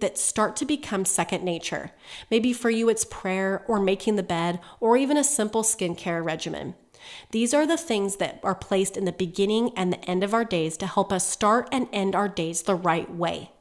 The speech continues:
The rules and rituals that we create for ourselves help hold us accountable within our tasks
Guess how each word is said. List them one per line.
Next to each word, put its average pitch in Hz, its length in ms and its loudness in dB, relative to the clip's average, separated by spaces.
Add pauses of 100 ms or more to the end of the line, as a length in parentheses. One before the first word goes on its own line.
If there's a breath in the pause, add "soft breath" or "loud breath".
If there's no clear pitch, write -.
(460 loud breath)
The 226 80 2
rules 254 260 6
and 320 140 6
rituals 226 380 2
that 175 120 0
we 190 80 0
create 185 380 0
for 185 100 2
ourselves 165 580 0 (100)
help 285 280 4
hold 220 300 6
us 220 160 2
accountable 190 500 2
within 180 240 0
our 160 140 0
tasks - 540 -2